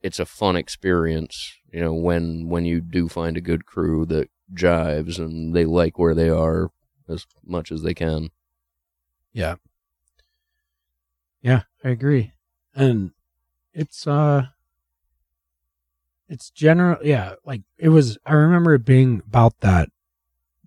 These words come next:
Speaker 2: drive to actually work your way up. And it was almost like earning a spot on the line
Speaker 1: Yep.
Speaker 2: was like an honor. It was like you got to wear the jacket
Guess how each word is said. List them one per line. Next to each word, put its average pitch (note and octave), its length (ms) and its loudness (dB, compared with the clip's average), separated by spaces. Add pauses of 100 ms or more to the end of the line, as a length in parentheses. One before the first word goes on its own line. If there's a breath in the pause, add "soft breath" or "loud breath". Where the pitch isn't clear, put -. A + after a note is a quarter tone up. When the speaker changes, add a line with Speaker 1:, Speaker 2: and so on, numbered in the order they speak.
(320)
Speaker 2:
drive G2+ 760 0 (160)
to D#2+ 400 0 (460)
actually A#2+ 420 0
work A2 320 2
your A2 140 2
way F#2 240 2
up. D2+ 300 -6 (340)
And A#2+ 120 -6
it G#2 60 -10
was A2+ 140 0
almost D#3+ 300 6
like A2 280 6
earning B2 500 6 (260)
a C3+ 60 -8
spot A#2+ 480 2
on G#2 180 -2
the F2+ 80 0
line E2+ 460 0 (260)
Speaker 1:
Yep. G2+ 220 -10
Speaker 2:
was C3+ 160 6
like B2+ 120 8
an G2 100 4
honor. A2+ 440 2
It C#2+ 60 -14
was G2+ 100 -8
like G2+ 140 -4
you G#2+ 100 0
got B2 200 6
to A#2+ 60 4
wear G#2 380 4
the F2+ 180 2
jacket E2 540 -2